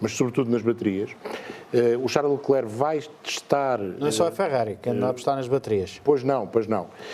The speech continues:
Speaker 1: Eh, vai, eh, experimentar esta nova unidade motriz mais cedo do que era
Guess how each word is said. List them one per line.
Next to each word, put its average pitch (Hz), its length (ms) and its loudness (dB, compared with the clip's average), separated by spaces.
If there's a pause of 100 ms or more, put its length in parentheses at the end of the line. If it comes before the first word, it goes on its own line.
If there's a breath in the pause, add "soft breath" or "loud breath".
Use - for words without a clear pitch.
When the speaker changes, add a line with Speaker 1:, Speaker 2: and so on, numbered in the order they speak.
(200 loud breath)
Speaker 1:
Eh, 120 320 6
vai, 117 560 0
eh, 110 380 4 (280)
experimentar 135 520 2
esta 120 260 0
nova 127 300 0
unidade 117 380 2
motriz 113 420 2
mais 156 340 0
cedo 135 220 0
do 123 60 0
que 123 140 -2
era 107 300 -2